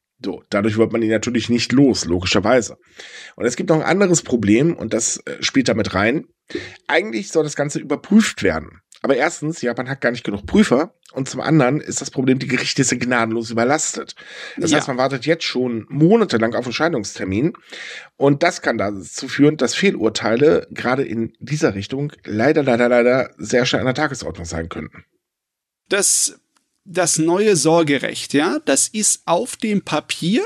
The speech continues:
Speaker 2: in Ordnung. Das
Speaker 1: Mhm.
Speaker 2: ist durchdacht. Aber irgendjemand hat überhaupt nicht die Realität berücksichtigt.
Speaker 1: Richtig. Die Gerichte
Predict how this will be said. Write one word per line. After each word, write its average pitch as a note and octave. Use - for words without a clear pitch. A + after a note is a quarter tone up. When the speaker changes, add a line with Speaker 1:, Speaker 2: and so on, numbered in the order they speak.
Speaker 2:
in G#3+
Ordnung. F3
Das G2+
Speaker 1:
Mhm. F2+
Speaker 2:
ist F2+
durchdacht. G3+
Aber C#3+
irgendjemand G3+
hat E3+
überhaupt D#3+
nicht C#3+
die C3
Realität B2+
berücksichtigt. -
Speaker 1:
Richtig. -
Die B2+
Gerichte D3